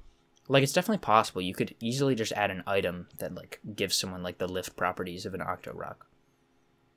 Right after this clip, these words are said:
They already have Octo Balloons. If you just make it,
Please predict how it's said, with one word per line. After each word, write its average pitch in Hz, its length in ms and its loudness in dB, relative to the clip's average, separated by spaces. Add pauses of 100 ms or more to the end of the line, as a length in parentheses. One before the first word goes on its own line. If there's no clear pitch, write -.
(500)
They 104 80 4
already 147 160 10
have 120 220 6
Octo 104 320 6
Balloons. 87 420 -4
If 95 160 -8
you 101 100 -4
just 98 180 -4
make 98 200 -4
it, 87 100 -6